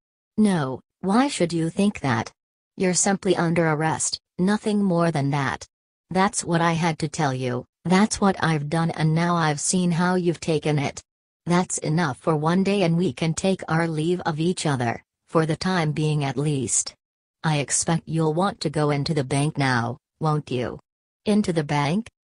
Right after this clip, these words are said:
asked Kay. "I thought I was under arrest." Kay said this with a certain amount of defiance as, although his handshake had not been accepted, he was feeling more independent of all these people,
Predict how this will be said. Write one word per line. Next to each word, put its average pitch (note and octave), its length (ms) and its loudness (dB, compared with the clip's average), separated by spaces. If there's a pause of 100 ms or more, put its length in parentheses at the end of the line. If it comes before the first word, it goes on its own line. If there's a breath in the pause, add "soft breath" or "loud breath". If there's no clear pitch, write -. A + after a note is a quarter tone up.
(300)
asked F#3+ 420 2
Kay. B2 420 -4 (200)
"I D#3+ 100 2
thought F3+ 300 2
I F#3+ 120 4
was F3 220 2
under E3+ 280 2
arrest." D#3 580 -2 (420)
Kay G#3 300 2
said F#3 380 2
this C3+ 180 0
with C#3+ 140 -4
a C3 60 0
certain E3+ 380 0
amount D#3 360 0
of D3 160 -2
defiance E3 600 0
as, B2+ 460 -2 (220)
although D#3 340 0
his D3 240 -2
handshake E3 680 -2
had E3+ 200 -2
not D#3 280 0
been D3+ 140 0
accepted, C#3+ 600 -2 (220)
he D#3+ 120 0
was D3+ 200 0
feeling C#3 420 -2
more C3+ 320 0
independent F#3 720 0
of E3 200 0
all E3 180 2
these E3 260 0
people, C3+ 480 -4